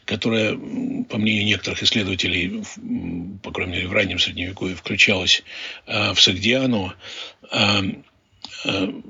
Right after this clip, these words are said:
в какое-то время там контроль-, который какое-то время контролировали бактрийцы. Но в любом случае речь идёт о том, что, э, в пятом веке там, э, э, был, например, оставлен клад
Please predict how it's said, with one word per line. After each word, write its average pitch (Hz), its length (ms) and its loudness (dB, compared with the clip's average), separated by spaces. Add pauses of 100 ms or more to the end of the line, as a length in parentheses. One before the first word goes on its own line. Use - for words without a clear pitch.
(140)
в - 40 -12
какое-то 98 360 0
время 87 240 2
там 87 640 -6
контроль-, 95 340 0
который 104 300 0
какое-то 98 320 0
время 87 160 -4
контролировали 87 460 -6
бактрийцы. - 500 0
Но 127 160 2
в 117 60 0
любом 156 220 2
случае 139 340 0
речь 139 220 4
идёт 131 140 2
о 127 80 2
том, 127 180 0
что, 117 320 2 (480)
э, 110 400 0
в - 120 -6
пятом 123 360 2
веке 131 300 2
там, 165 320 -2
э, 151 40 -2
э, 113 720 -2
был, 120 800 -2
например, 104 600 -4
оставлен 104 420 0
клад - 500 -4